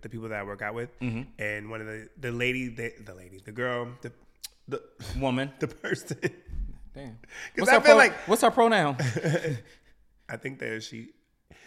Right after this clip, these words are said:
Speaker 1: we're about the same age. The girl that, um, that's why I didn't wanna say the woman. Anyway, she is a woman, though. <laughs> The person that I got, Jesus.
Speaker 2: Sheesh.
Speaker 1: <laughs> She likes tea. And so I got her, like, a tea kettle thingy.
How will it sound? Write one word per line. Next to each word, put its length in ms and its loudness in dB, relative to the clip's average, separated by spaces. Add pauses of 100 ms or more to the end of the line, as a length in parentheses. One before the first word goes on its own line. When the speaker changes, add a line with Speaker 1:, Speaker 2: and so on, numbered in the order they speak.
(320)
Speaker 1:
we're 120 8
about 220 8
the 80 0
same 240 6
age. 280 -4 (380)
The 120 4
girl 500 10
that, 440 6
um, 880 -2 (180)
that's 180 6
why 100 10
I 40 8
didn't 280 2
wanna 140 0
say 180 0
the 160 -4
woman. 420 -8 (140)
Anyway, 640 0 (120)
she 200 -8
is 100 -2
a 80 0
woman, 260 -4
though. 220 -16 (180)
<laughs> 60 -12 (800)
The 80 2
person 400 6
that 140 4
I 140 10
got, 680 8
Jesus. 380 4
Speaker 2:
Sheesh. 640 4
Speaker 1:
<laughs> 40 -20 (320)
She 140 -8
likes 420 -2
tea. 380 -8
And 160 -8
so 80 -2
I 80 2
got 220 0
her, 120 -4
like, 200 -6
a 100 -8
tea 280 -8
kettle 360 -4
thingy. 520 -12